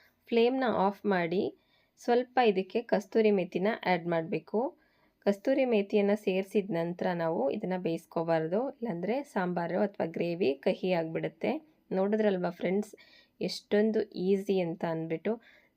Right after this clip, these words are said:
ಈ ಗ್ರೇವಿ ನೀವು ನಿಜವಾಗ್ಲೂ ಇಷ್ಟಪಡ್ತೀರಾ, ಒಮ್ಮೆ ಟ್ರೈ ಮಾಡಿ. ಹಾಗೆ ಈ ರೆಸಿಪಿ ನಿಮಗೆ ಇಷ್ಟ ಆದ್ರೆ ಸಬ್ಸ್ಕ್ರೈಬ್ ಮಾಡ್ಕೊಳ್ಳಿ, ಹಾಗೆ ಲೈಕ್ ಮಾಡಿ. ಮತ್ತಷ್ಟು ಈಸಿ ಆದಂಥ ರೆಸಿಪೀಸ್‌ಗಳೊಂದಿಗೆ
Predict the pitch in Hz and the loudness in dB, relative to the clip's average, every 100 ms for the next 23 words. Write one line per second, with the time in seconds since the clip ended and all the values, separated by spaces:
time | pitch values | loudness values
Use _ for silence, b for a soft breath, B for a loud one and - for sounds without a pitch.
0 | - 175 190 247 349 202 202 185 185 190 | -12 -4 -2 -2 -6 -4 0 0 2 2
1 | 202 - - 196 185 165 - 196 220 240 | 0 -4 -4 -2 0 -4 -2 0 2 2
2 | 220 - 175 170 170 175 185 202 175 190 | 0 -2 -2 -4 -4 -2 0 2 2 0
3 | 240 - 185 175 175 165 165 226 226 180 | -2 -2 -2 0 -2 -2 0 -2 -2 -4
4 | 180 226 - 185 180 180 208 254 247 208 | -2 -4 -2 -2 -4 -4 -4 -2 2 2
5 | 190 180 - - 175 170 185 208 b b | 2 -2 -4 -4 -4 -2 -2 -4 b b
6 | b b b _ 185 185 - 220 220 214 | b b b _ -6 -6 0 2 4 2
7 | 196 - 202 202 247 - - 175 175 175 | 0 -2 0 0 -2 -6 -12 -6 -4 -2
8 | 165 190 - 196 175 165 226 415 b b | -2 -2 -4 -4 -2 0 -2 -2 b b
9 | b b b b _ _ _ - 175 175 | b b b b _ _ _ -6 -6 -4
10 | - 247 - 262 285 - - 185 190 214 | -2 -2 -2 0 0 -2 -8 -2 2 4
11 | 226 220 190 190 196 180 180 - 180 196 | 4 2 2 -2 -2 -4 -6 -6 -4 -4
12 | - 185 170 165 170 202 254 | -4 -4 -4 -4 -4 -4 -4